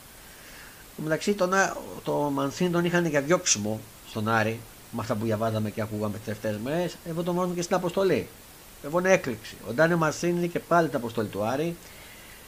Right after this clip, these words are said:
Ε, για τον αγώνα της Πέμπτης με τη Λαμία. Στην αποστολή του Άρη για την αναμέτρηση της Πέμπτης με τη Λαμία στο Βικελίδη στις έξι για τη δέκατη πέμπτη αγωνιστική της Super League βρίσκεται ο Μανσίνη. Ο Αργεντινός εξτρέμ είναι ο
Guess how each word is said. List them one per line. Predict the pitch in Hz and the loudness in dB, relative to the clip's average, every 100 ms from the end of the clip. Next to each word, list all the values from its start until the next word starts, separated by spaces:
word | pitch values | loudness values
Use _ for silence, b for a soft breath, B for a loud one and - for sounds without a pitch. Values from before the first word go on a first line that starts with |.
| B - | B -8
Ε, | 120 123 120 | -2 0 0
για | 117 135 | 2 4
τον | 127 123 | 4 2
αγώνα | 131 139 | 2 0
της | - | 0
Πέμπτης | 139 143 139 | -2 -2 -2
με | 123 | -2
τη | 104 | -2
Λαμία. | 104 113 151 165 165 | -2 0 0 2 0
Στην | - 113 | -2 -4
αποστολή | 117 131 139 | -2 0 0
του | 139 131 | 2 4
Άρη | 143 | 4
για | 139 | 4
την | 127 | 0
αναμέτρηση | 120 123 127 113 127 | 0 -2 -4 -6 -8
της | 113 | -4
Πέμπτης | 139 139 131 131 | 0 0 0 -4
με | 127 131 | -4 -4
τη | 110 | -2
Λαμία | 95 110 135 131 - | -4 -2 0 0 -2
στο | - - | -8 -6
Βικελίδη | 107 107 95 117 131 127 | -4 -4 -2 0 0 -2
στις | - - | -4 -4
έξι | 135 123 - | -4 -4 -4
για | 113 | -4
τη | 107 | -2
δέκατη | 120 117 | -2 -2
πέμπτη | 117 | -2
αγωνιστική | 117 110 - 110 | -2 -4 -6 -8
της | - | -8
Super | 107 101 | -6 -4
League | 123 131 | -4 -4
βρίσκεται | 113 110 113 113 | -6 -4 -2 -2
ο | |
Μανσίνη. | 101 101 - 127 131 139 139 - B B B B B B B B B - - | -2 -4 -4 -4 -2 -2 -2 -8 B B B B B B B B B -20 -8
Ο | - | -2
Αργεντινός | 131 131 123 127 151 | -2 -2 -4 -2 -2
εξτρέμ | 139 - - 160 151 - | -2 -4 0 2 2 -2
είναι | 147 139 - | -4 -4 0
ο | 117 | 0